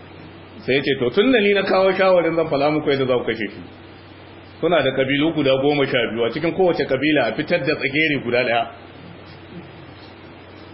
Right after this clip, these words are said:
Kuma a samu mutanen kabilan su goyi bayansa. Idan aka fitar da tsageri guda ɗaya suka zama su goma sha biyu, to, su ne za su haɗu su je su kashe wannan annabin. Idan sun kashe shi, lokacin da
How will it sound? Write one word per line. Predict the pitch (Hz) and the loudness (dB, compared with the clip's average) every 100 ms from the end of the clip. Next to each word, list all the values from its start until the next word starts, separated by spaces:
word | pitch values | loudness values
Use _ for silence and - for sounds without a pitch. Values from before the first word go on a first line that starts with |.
| - | -4
Kuma | 160 180 | 2 4
a | 160 | 4
samu | 156 175 | 2 2
mutanen | 208 208 190 202 | 2 0 0 0
kabilan | 202 165 185 165 | -2 0 0 0
su | 147 | 0
goyi | 131 139 | 2 2
bayansa. | 147 147 127 - - - - - - - - - - - - - - - - - - - | 2 2 0 -4 -8 -16 -20 -20 -20 -20 -20 -20 -20 -20 -20 -20 -20 -20 -20 -20 -20 -8
Idan | 143 185 262 | 0 2 2
aka | 240 214 | 2 2
fitar | 214 147 | 4 2
da | 220 | 2
tsageri | 185 160 202 240 214 | 2 2 2 2 2
guda | 175 190 208 | 2 2 2
ɗaya | 208 208 | 2 0
suka | 202 190 | 0 2
zama | 190 196 196 | 2 2 2
su | 202 | 2
goma | 214 220 208 | 4 4 2
sha | 208 185 | 2 2
biyu, | 247 262 - - - - | 2 2 0 -10 -12 -2
to, | 160 | 0
su | 165 233 | 2 2
ne | 214 | 2
za | 196 196 | 2 2
su | 185 | 2
haɗu | 160 185 196 | 2 2 0
su | 170 | 0
je | 180 | 0
su | 170 | 0
kashe | 175 165 | -4 0
wannan | 165 151 151 | 0 2 0
annabin. | 135 135 120 104 - - | 0 0 0 -4 -8 -8
Idan | 143 190 | 0 2
sun | 202 190 | 2 0
kashe | 214 202 185 147 | 0 2 0 0
shi, | - - - - - | -2 -2 -8 -18 0
lokacin | 165 220 208 202 | 2 2 2 2
da | 202 | 2